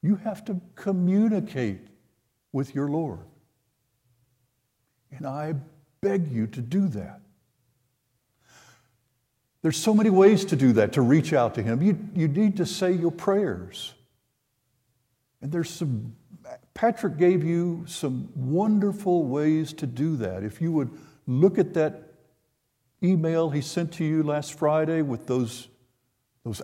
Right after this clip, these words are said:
apps on it, take one of those, download it, try it. It's a way for you to communicate. The Book of Common Prayer.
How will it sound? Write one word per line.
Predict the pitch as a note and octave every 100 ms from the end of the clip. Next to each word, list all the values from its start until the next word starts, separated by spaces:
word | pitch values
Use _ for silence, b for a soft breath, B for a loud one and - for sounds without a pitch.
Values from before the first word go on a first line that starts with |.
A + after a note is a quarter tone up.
| -
apps | E3 E3 -
on | F3+
it, | F#3+ E3+ _ _ _ _ _ _ _ _ - - _ _ _
take | - C#4 -
one | G#3+ E3+
of | B2
those, | A2 F#2+ F2
download | F2 F3 A3+ A3+ E3+ B2+ F#2+
it, | -
try | - - E3 G3 D3
it. | E2+ B B B
It's | D3+ -
a | D#3+
way | C3+ E3+ F3+ F3+ F3 B B B
for | D3+
you | C#3 D#3+ F3+
to | D#3
communicate. | - D3+ D3 F3+ D#3+ - A2 F#2 D#2+ - _ _ _
The | D3
Book | G#3+ -
of | F#3+
Common | - F3+ E3+ D3+
Prayer. | - F3 F3 A#2 F2 -